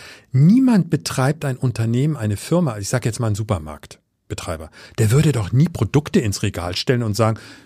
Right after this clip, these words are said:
„Sind schön und fand ich persönlich gut, kauft aber keiner.“ Jeder will doch erfolgreich sein.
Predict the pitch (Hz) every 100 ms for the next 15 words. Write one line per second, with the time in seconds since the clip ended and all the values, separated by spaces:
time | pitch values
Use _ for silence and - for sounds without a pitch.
0 | - - 104 101 - 127 131 139 135 107
1 | - 117 127 110 - 117 120 120 - 135
2 | - 151 165 - 101 92 - 107 87 90
3 | 113 175 214 160 160 156 156 - 202 220
4 | 143 123